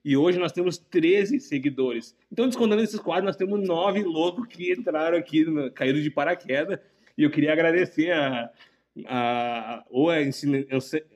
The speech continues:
insanidade de vocês por estar aqui. Eu, eu não, não sei explicar o porquê que os caras vieram parar aqui.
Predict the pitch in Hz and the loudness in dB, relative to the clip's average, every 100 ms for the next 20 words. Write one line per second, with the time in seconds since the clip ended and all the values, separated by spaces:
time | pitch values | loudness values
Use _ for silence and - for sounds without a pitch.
0 | _ 143 170 170 151 143 117 120 165 135 | _ 0 0 2 2 2 0 -2 -2 -2
1 | 117 113 110 143 156 _ 117 110 110 107 | -4 -6 -8 -8 -8 _ -16 -12 -10 -12
2 | - 123 240 - 110 110 113 123 139 170 | -6 0 0 0 -4 -12 -10 -4 -2 0
3 | 190 202 - 190 - 160 - 139 151 160 | 0 -2 -6 -14 -16 -18 -16 -18 -16 -18
4 | - 135 147 143 147 135 139 143 143 165 | -18 -18 -18 -16 -8 -2 0 2 0 -2
5 | - | -6